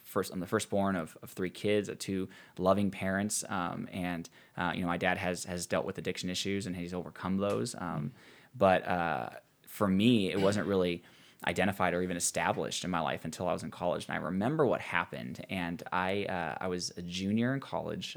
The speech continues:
Speaker 1: I was, had just come back from traveling all summer as an admissions representative for my
Speaker 2: Mm.
Speaker 1: school, which meant that I got, I got to go to, uh, different camps and, and youth conferences and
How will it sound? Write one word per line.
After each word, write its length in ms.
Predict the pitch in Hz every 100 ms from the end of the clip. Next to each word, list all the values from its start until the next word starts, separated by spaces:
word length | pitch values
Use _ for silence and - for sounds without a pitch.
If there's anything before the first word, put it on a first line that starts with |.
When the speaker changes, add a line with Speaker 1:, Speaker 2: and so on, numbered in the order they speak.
| -
Speaker 1:
I 60 |
was, 200 | 85 85 - - - -
had 140 | 90
just 200 | 101 104
come 100 | 123
back 180 | 104 98
from 100 | 104
traveling 360 | - 95 98 101
all 100 | 101
summer 340 | - 92 95 -
as 120 | 92
an 80 | 90
admissions 400 | 87 90 98 95
representative 480 | 113 92 76 87
for 100 | -
my 80 | -
Speaker 2:
Mm. 40 | -
Speaker 1:
school, 360 | 214 - - - - _ _ _ _ - 120
which 160 | 113
meant 140 | 117 104
that 100 | 104
I 40 |
got, 160 | 104 -
I 80 | 98
got 120 | 98
to 60 | 95
go 100 | 92
to, 160 | 82 - - - -
uh, 140 | 90 90
different 300 | 98 92 -
camps 400 | 90 90 87 90
and, 160 | 80 -
and 140 | 90
youth 120 | 92
conferences 580 | - 80 90 85 92 87
and 260 | 82 127